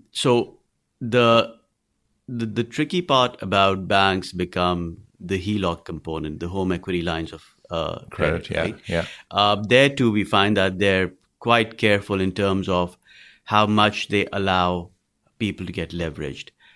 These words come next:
Speaker 1: So the banks are kind of pulling back on the amount of leverage they allow because they also know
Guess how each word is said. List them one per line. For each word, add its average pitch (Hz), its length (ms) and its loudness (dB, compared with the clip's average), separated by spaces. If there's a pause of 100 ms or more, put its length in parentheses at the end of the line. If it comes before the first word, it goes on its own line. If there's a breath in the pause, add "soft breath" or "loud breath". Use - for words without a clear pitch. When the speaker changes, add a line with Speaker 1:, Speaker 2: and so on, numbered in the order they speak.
(140)
Speaker 1:
So 107 220 0
the 101 100 -4
banks 127 400 2
are 107 220 4
kind 107 180 0
of 104 140 -8
pulling 104 320 0
back 95 360 2 (160)
on 92 300 0
the - 140 -6
amount 98 320 0
of 95 80 -4
leverage 92 400 -2
they 85 160 -4
allow 85 340 -2
because 85 400 -6
they 98 240 0
also 87 400 -4
know 110 460 -2